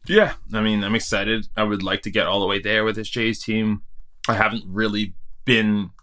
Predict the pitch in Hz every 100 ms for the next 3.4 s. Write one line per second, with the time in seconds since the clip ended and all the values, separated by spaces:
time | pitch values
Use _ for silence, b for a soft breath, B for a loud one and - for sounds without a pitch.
0 | 104 104 101 101 - 95 90 95 101 92
1 | - - - 113 98 - 110 98 - 98
2 | 98 98 - - b b b - - 113
3 | 110 113 107